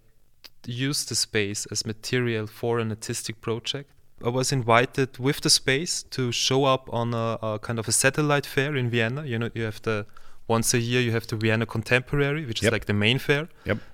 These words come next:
Speaker 1: And since, like, f-, four, five, six years, you have the Parallel Vienna, which is, like, a satellite fair. And so I was invited to this to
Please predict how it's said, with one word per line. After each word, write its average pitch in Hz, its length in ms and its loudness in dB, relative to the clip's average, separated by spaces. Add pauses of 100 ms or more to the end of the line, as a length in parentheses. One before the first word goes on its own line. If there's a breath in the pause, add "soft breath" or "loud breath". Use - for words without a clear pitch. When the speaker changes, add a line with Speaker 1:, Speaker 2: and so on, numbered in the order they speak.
(120 loud breath)
Speaker 1:
And 110 260 -2
since, 120 400 0
like, 110 260 0
f-, - 680 -8
four, 113 280 2
five, 107 300 0
six - 280 -2
years, 123 300 0
you 117 60 -2
have 117 180 -2
the 110 100 -2
Parallel 135 500 4
Vienna, 127 400 0
which 120 160 -6
is, - 120 -6
like, 107 240 0
a 101 140 -2
satellite 127 560 2
fair. 131 260 -2 (800 soft breath)
And 110 480 -2 (500)
so - 180 -2
I 113 40 4
was 110 200 2
invited 110 460 4
to - 100 -8
this - 380 -2
to 110 380 -4